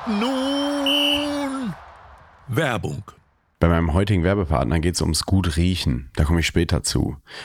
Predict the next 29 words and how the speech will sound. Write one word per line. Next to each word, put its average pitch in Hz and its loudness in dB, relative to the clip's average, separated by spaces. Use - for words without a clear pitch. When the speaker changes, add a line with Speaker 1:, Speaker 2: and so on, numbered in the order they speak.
Speaker 2:
Gleichzeitig 98 2
ist 92 -2
das 92 2
ja 92 4
hier 90 2
ein 85 0
Fußball-Podcast 78 0
und 76 2
ein 69 0
Sport-Podcast. - -2
Und 80 2
immer 107 2
wenn 107 0
ich 98 -4
diese 113 0
beiden 101 2
Sachen 104 0
verbinde, 95 2
muss 87 0
ich 87 -2
immer 95 2
schlagartig 92 0
so 87 2
an 85 2
die 82 0
siebte, 87 0
achte - -2
Klasse - 0
denken, 76 0